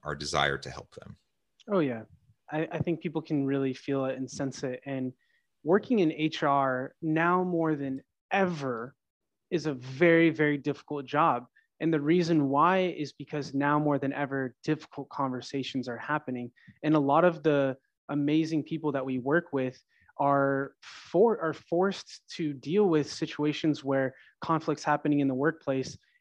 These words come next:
Speaker 2: and they don't, they, they don't have a system, they don't have a formula, they're just doing their absolute best. And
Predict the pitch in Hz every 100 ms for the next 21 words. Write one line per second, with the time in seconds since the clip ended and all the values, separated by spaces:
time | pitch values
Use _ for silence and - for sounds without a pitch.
0 | - 165 160 165 175 190 180 151 170 165
1 | 170 170 - 190 254 - 143 - 139 135
2 | 147 135 175 196 - 143 143 139 139 135
3 | _ _ 156 151 165 139 160 160 156 147
4 | 139 131 - - 139 131 147 139 - -
5 | 160 143